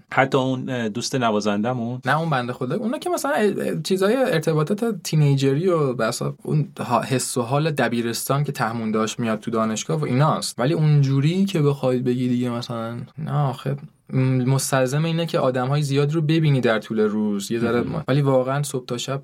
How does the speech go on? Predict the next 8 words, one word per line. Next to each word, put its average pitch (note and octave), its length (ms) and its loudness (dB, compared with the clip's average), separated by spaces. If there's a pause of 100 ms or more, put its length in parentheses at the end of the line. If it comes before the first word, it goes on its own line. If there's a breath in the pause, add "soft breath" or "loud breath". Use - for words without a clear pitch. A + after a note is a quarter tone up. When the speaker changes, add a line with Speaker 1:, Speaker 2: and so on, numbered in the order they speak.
(140)
Speaker 2:
وقتی A#2+ 220 -8
اینجوری A#2 300 -6
یه A#2 140 -4
نواخت A2+ 360 -4
می‌گذره B2 720 -2 (140)
نیستش C3 460 -4
دیگه. G#2+ 400 -8
حالا A2+ 260 -6